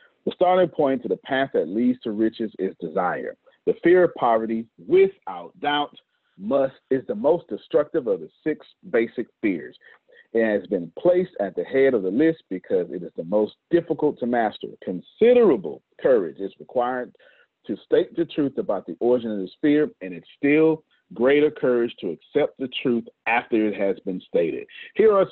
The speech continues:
symptoms of poverty. Ask yourself if, you, if of the fear of poverty. Ask yourself if you have any one of these: indifference, indecision, doubt,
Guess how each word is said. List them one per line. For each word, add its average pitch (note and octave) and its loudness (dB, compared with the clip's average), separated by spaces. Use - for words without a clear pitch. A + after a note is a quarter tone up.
symptoms A2 -2
of A#2+ 4
poverty. F2 -2
Ask C3+ -2
yourself B2 -2
if, A2 -6
you, A2+ -14
if G#2+ -8
of A#2 -2
the A2 -4
fear F#3+ 4
of F#2+ -8
poverty. F2 -10
Ask D#4+ 2
yourself B2 0
if G2 -14
you C#3+ -2
have F#2+ 0
any E3+ 0
one A2+ -2
of G#2+ -6
these: E2 -12
indifference, D3 0
indecision, D#3 0
doubt, G#2 2